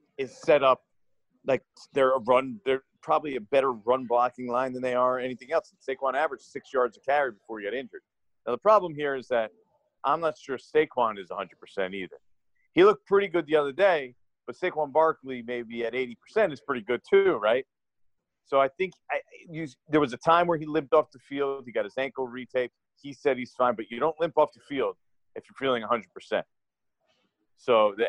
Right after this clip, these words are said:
a high ankle sprain he suffered several, probably, like, a month now, a month back. Still something to keep an eye on this week, but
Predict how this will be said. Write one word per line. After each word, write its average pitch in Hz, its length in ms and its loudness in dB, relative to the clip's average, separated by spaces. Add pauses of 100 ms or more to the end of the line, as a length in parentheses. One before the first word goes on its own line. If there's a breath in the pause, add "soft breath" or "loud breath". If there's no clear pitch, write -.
(160)
a 123 40 2
high 143 220 2
ankle 143 200 -4
sprain 139 320 -8
he 127 80 -12
suffered 123 480 -4 (540)
several, 147 360 -4 (560)
probably, 214 220 4
like, 180 140 2
a 110 40 -6
month 104 280 -2 (140)
now, 85 300 -8
a 113 40 -12
month 123 240 -2
back. 120 220 0 (580)
Still 190 320 2
something 160 340 -4
to 143 80 -10
keep 135 220 -10
an 127 100 -6
eye 117 200 -2
on 110 180 -8
this 107 200 -16
week, 104 200 -12 (500)
but 110 240 4